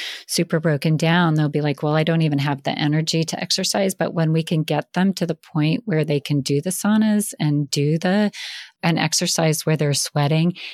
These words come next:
it's amazing at keeping some buffer in their barrel so that they're not filling up. So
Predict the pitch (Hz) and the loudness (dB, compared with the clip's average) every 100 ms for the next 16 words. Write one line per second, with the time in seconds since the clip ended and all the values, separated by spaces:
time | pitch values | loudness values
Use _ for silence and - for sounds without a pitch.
0 | - 220 - 302 240 143 123 135 143 139 | -10 -6 -2 2 2 2 0 2 2 0
1 | 151 - - - 160 147 143 - - - | -4 -6 -8 -6 -2 0 0 -2 -8 -4
2 | 175 185 156 - 147 139 139 139 143 139 | -4 0 -2 0 -2 0 0 0 0 0
3 | - 151 143 135 135 131 135 135 - - | 0 0 0 0 0 0 0 -2 -6 -20
4 | - _ - 151 151 131 127 135 131 - | -20 _ -2 2 2 2 0 -2 -4 -2
5 | 143 135 139 131 - - - 139 131 135 | 0 2 2 0 -2 -6 -10 -4 -2 -2
6 | - - - - 147 135 135 | -2 -6 -8 -4 0 0 0